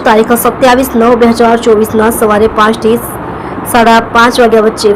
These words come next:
ફરિયાદીના ઘર પાસે સિદ્દીકીનગર, ભીંડી બજાર, ઓન પાટિયા, સુરત શહેર ખાતે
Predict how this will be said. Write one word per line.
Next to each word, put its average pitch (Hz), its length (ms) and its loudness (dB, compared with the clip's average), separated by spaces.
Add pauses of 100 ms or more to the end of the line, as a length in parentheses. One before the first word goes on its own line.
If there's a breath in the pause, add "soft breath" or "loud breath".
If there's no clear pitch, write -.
ફરિયાદીના 240 480 2
ઘર 226 180 0
પાસે 226 300 0
સિદ્દીકીનગર, 220 680 0
ભીંડી 214 300 0
બજાર, 214 460 0 (140)
ઓન 208 100 0
પાટિયા, 214 420 0
સુરત 214 300 0
શહેર 233 300 0
ખાતે 226 340 2